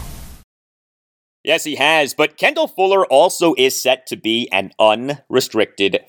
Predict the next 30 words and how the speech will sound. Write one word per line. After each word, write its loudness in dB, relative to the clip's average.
free 0
agent -2
this -2
coming -2
offseason. -2
He -2
is -2
one 2
of -2
many -4
significant -4
Commanders -4
players -2
who -2
are 4
set -2
to -6
be -4
unrestricted -2
free 2
agents -4
this -4
coming -4
offseason. 0
Others -2
include -4
edge -2
defenders -4
Montez 0
Sweat 0